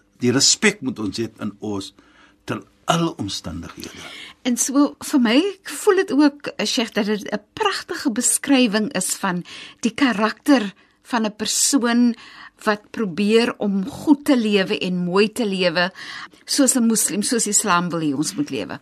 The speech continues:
Speaker 1: Presies, Saida.
Speaker 2: Om 'n pragtige karakter te hê.
Speaker 1: Jy weet, Saida, jy herinner nou vir my van iets baie mooi. En daardie mooi iets wat ons sê, vyf keer per dag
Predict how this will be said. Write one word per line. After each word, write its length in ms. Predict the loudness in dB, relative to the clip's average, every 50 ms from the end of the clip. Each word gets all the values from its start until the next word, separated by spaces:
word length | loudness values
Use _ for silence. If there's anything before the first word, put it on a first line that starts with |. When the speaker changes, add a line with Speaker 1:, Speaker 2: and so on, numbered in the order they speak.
| _ _
Speaker 1:
Presies, 360 | -8 -6 -4 -4 -4 -4 -6
Saida. 180 | -6 -4 -2 0
Speaker 2:
Om 80 | 2 2
'n 160 | 2 0 -4 -2
pragtige 500 | 2 2 2 2 0 -4 -6 -6 -6 -8
karakter 600 | -4 -4 -2 -2 -2 -4 -4 -4 -6 -6 -6 -6
te 100 | -6 -4
hê. 240 | -2 -2 -2 -2 -2
Speaker 1:
Jy 80 | -2 0
weet, 180 | 0 0 0
Saida, 260 | 0 -2 -2 -2 -4 -4
jy 200 | -2 -2 -2 -2
herinner 360 | -2 -4 -6 -6 -6 -6 -6 -8
nou 100 | -10 -12
vir 160 | -12 -14 -14 -12
my 180 | -12 -12 -12 -12
van 180 | -12 -12 -12 -12 -14
iets 180 | -16 -16 -14 -12
baie 260 | -10 -8 -6 -6 -6
mooi. 300 | -6 -6 -8 -10 -12 -12 -14 -20 -20 -20 _ _ _ _ -20 -20 _ _
En 100 | -8 -6
daardie 380 | -4 -4 -2 -2 -4 -2 -2 -2
mooi 240 | 0 0 -2 -2 -2 -4
iets 180 | -4 -6 -4 -4
wat 160 | -6 -6 -2 0
ons 400 | 2 2 2 0 -2 -4 -4 -2
sê, 240 | -2 -2 -4 -6 -12 _ _ _ _ _ _ _ _ _ _ _ _ _
vyf 680 | _ -20 -18 -16 -14 -10 -6 -6 -6 -6 -8 -14 -20 -20 _
keer 360 | -14 -4 0 2 2 2 2 -2 -6
per 160 | -6 -6 -6 -6 -6 -4
dag 420 | -4 -4 -4 -8 -12 -14 -16